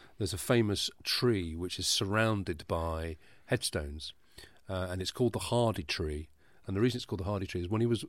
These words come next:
working as an, uh, uh, architect apprentice, he was charged with organising the removal of uh,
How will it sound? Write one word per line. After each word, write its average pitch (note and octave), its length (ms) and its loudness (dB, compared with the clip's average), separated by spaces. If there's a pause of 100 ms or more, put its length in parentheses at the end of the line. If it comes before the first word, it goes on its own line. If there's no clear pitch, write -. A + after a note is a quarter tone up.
working G2+ 420 -2
as F2 80 -4
an, F#2 180 -4 (240)
uh, F#2+ 60 -8
uh, F#2 340 -6
architect F#2 440 -8
apprentice, F2 560 -8 (260)
he - 120 -4
was G2+ 140 0
charged A2+ 360 2
with G2+ 160 -4
organising E2+ 800 0
the F2 80 -2
removal F2+ 760 0 (480)
of F#2 320 -2 (240)
uh, F2+ 220 -2